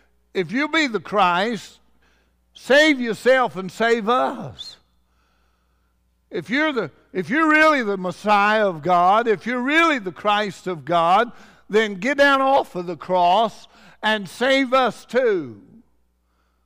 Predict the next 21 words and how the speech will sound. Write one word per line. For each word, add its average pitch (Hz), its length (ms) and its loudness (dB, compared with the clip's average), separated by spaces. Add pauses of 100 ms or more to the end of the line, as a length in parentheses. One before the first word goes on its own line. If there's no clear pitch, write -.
(580)
If 151 160 -10
you're 226 140 -4
really 285 500 2
that 202 400 -2
powerful, 202 580 -2
get 247 200 -6
down 269 220 2
off 247 260 -2
the 185 80 -10
cross 214 380 -6
and 175 140 -12
save 262 400 -2
us." 202 240 0 (360)
And, 196 260 -6 (240)
and 185 260 -6 (120)
Jesus 190 580 -6
in 190 200 -6
the 175 80 -10
middle, 170 680 -10 (640)
and 160 280 -10
the, 160 140 -16